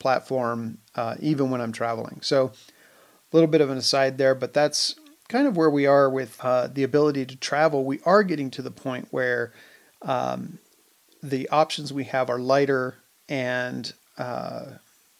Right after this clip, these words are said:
and easier to take with us. Um, another thing that is beneficial when it comes to cross-platform is that I can use the, um,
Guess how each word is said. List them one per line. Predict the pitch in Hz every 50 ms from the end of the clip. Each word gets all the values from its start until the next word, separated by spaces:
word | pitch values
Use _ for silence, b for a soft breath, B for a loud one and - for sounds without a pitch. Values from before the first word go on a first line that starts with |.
| -
and | - 135 131
easier | 131 131 123 - 139 131
to | 123 123
take | 117 - 131 123 -
with | 135 131 123
us. | 127 123 120 - - B B B B B B B B B B B B -
Um, | - 135 127 135 131 - - -
another | 156 151 165 214 247 294 269 214
thing | - - 156 147 143 135
that | 123 - - _ _ _ _ _ - _ _ -
is | 156 139 127 -
beneficial | - 160 143 151 143 139 127 - - 147 143 - - 151 139
when | 135 139 135
it | 135 -
comes | - 202 214 220 220 -
to | - 180
cross-platform | - - 135 127 127 - - 135 127 127 - - 139 135 131 131 131 -
is | - 156 147 143 139 135 -
that | - 147 143 - -
I | 151 180
can | 190 - 180 170 160
use | 156 156 156 156 147 143 - - - _ _ -
the, | 147 143 143 139 135 135 131 135 135 -
um, | - 131 127 127 123 131 131 123